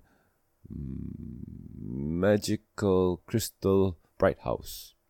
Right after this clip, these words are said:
Yay. Home to Earth Ponies. Earth Ponies were taught from a young age to be afraid of their magical, uh, counterparts,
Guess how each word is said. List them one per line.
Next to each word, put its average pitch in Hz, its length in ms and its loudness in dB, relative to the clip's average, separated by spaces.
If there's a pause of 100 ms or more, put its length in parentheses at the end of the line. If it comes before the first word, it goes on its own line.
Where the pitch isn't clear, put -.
(320)
Yay. 57 920 -2 (1500)
Home 101 560 6
to 73 260 4
Earth 131 220 8
Ponies. 73 680 -2 (680)
Earth 180 220 10
Ponies 143 400 6
were 107 140 8
taught 101 340 6 (520)
from 71 240 -2
a 76 60 0
young 139 240 10
age 104 400 2
to 92 160 4
be 95 320 2
afraid 104 600 6
of 82 380 4
their 82 320 2 (560)
magical, 92 920 4 (140)
uh, 65 260 -4 (240)
counterparts, 95 640 2